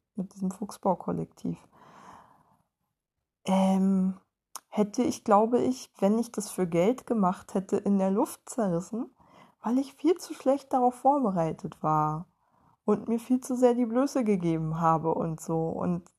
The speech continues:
das viel zu schwer gerettet habe und sie ein paar Mal das Gespräch abbrechen wollte und ich dann immer nur weitergequatscht hab und solche Sachen.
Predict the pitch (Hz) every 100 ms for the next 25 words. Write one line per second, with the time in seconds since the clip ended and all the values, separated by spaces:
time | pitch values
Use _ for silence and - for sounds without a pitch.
0 | - - 240 214 - 247 233 254 - 233
1 | 233 233 240 254 247 - 190 175 170 165
2 | 170 175 220 220 - 233 240 233 226 214
3 | 208 220 - 233 226 - 220 208 208 196
4 | 196 170 165 165 165 175 170 170 196 -
5 | 214 226 240 240 247 254 233 190 180 -
6 | 165 - 175 160 175 165 160 165 156 156
7 | 156 170